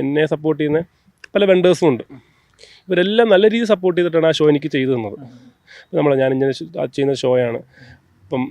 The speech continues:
നമുക്കത് മാക്സ് സപ്പോർട്ട് ചെയ്തുകൊണ്ടിരുമ്പോൾ എല്ലാവരും, ഇപ്പം എന്നോട് വർക്ക് ചെയ്തുകൊണ്ടിരിക്കുന്ന ഇപ്പോൾ ഒരു പത്ത് വർഷമായിട്ട് എന്നോട് വർക്ക് ചെയ്തിരിക്കുന്ന എല്ലാവരും നല്ല രീതിയിൽ പ്ലാറ്റ്ഫോമിൻ്റെ ആൾക്കാരായിക്കോട്ടെ, സൗണ്ടിൻ്റെ ആൾക്കാരായിക്കോട്ടെ, അല്ലെങ്കിൽ സ്പെഷ്യൽ എഫക്ട്സ്, സ്പെഷ്യൽ എഫക്ട്സ്,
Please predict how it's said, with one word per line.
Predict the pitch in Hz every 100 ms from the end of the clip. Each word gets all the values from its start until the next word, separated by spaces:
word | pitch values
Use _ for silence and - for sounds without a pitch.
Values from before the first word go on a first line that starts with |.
| - -
നമുക്കത് | 135 139 139
മാക്സ് | 139 -
സപ്പോർട്ട് | 139 143 139
ചെയ്തുകൊണ്ടിരുമ്പോൾ | 143 147 156
എല്ലാവരും, | 175 202 208 147 -
ഇപ്പം | - 139
എന്നോട് | 131 135 143 143
വർക്ക് | 135 -
ചെയ്തുകൊണ്ടിരിക്കുന്ന | 147 147 135 135 135
ഇപ്പോൾ | 135
ഒരു | 131 - _ - -
പത്ത് | 143 - 165
വർഷമായിട്ട് | - 156 147
എന്നോട് | 147 147 147
വർക്ക് | 135 147
ചെയ്തിരിക്കുന്ന | 147 139 143
എല്ലാവരും | 135 143 151
നല്ല | 139 127
രീതിയിൽ | 131 139 -
പ്ലാറ്റ്ഫോമിൻ്റെ | 135 123 139 139 135
ആൾക്കാരായിക്കോട്ടെ, | 131 131 123 123 127
സൗണ്ടിൻ്റെ | 127 120 127 131
ആൾക്കാരായിക്കോട്ടെ, | 127 135 131 120 - 131 131 - - - _ - _ -
അല്ലെങ്കിൽ | 151 131 123
സ്പെഷ്യൽ | 131 - 127
എഫക്ട്സ്, | 123 -
സ്പെഷ്യൽ | 139 160
എഫക്ട്സ്, | 151 -